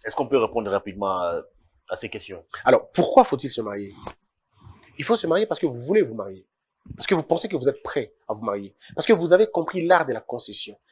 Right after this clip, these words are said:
Speaker 2: Parce que Hervé,
Speaker 1: Mm.
Speaker 2: dans le mariage, tout comme dans l'amour, on n'a plus besoin de la raison. Dans le mariage, tout comme dans l'amour, on a besoin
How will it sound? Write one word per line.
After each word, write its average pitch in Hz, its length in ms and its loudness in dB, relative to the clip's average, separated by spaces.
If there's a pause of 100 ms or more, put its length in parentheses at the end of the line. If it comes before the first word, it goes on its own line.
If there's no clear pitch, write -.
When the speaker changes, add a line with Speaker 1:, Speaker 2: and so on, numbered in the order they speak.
(120)
Speaker 2:
Parce 170 120 -6
que 220 180 6
Hervé, 165 440 2 (120)
Speaker 1:
Mm. 101 80 -20 (280)
Speaker 2:
dans 214 180 10
le 202 40 6
mariage, 120 560 2
tout 208 120 -2
comme 196 200 6
dans 135 100 4
l'amour, 190 460 -2 (260)
on 147 100 2
n'a 160 80 0
plus 226 160 -6
besoin 160 240 2
de 143 80 0
la 131 100 -2
raison. 160 320 -8 (920)
Dans 156 180 12
le 175 80 10
mariage, 147 500 6
tout - 100 -14
comme 160 160 4
dans 135 80 4
l'amour, 185 400 0
on 143 80 2
a 160 80 2
besoin 139 520 -4